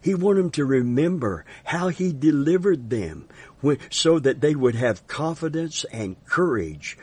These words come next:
that he will not fail them. <laughs> Hallelujah. When, when the enemies came up and resisted them. Joshua declared the same truth in Joshua three, nine, ten, and eleven. Listen to it.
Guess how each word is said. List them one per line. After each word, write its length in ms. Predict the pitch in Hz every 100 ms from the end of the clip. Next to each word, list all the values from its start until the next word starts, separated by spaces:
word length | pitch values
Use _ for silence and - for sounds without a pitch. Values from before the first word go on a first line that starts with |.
| - - -
that 220 | 123 110
he 180 | 104 135
will 220 | 110 107
not 340 | 101 101 139 123
fail 400 | - 139 131 120
them. 280 | 110 107 107 -
<laughs> 260 | - - -
Hallelujah. 1200 | 127 - 135 120 139 151 110 120 120 123 101 104 - 117 -
When, 280 | 139 120 110 -
when 240 | 135 131 113
the 300 | 117 156 139
enemies 520 | 135 131 110 101 -
came 320 | - 143 135 120
up 280 | 117 123 - - - -
and 240 | 123 107
resisted 800 | 107 92 95 120 - - 110 85
them. 300 | 101 78 71 _ - -
Joshua 500 | - 123 120 - 107
declared 500 | 98 101 - 131 113
the 120 | 101 104
same 380 | - 127 120
truth 360 | 110 131 139 110
in 140 | 110
Joshua 540 | 95 123 117 - 113 107
three, 420 | - 123 117 104 - -
nine, 580 | 117 107 110 127 139 139 - _
ten, 380 | - 127 135 -
and 160 | 113
eleven. 500 | 110 110 117 98 95
Listen 380 | 110 147 - 117
to 220 | 92 110 95
it. 180 | 85